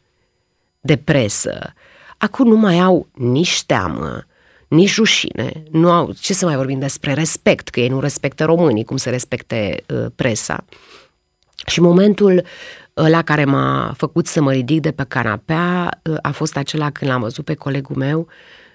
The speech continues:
uh, de atunci, Alex Dima, um,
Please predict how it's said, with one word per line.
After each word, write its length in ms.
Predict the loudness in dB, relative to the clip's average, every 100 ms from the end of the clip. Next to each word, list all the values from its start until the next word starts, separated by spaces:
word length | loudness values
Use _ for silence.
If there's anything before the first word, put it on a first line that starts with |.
| _ -6
uh, 260 | -4 -4 -4
de 100 | -2
atunci, 460 | -2 -2 -2 -2 -2
Alex 340 | -4 -4 -6
Dima, 580 | -2 0 2 0 -2 -6 -8 -8
um, 540 | -8 -8 -8 -10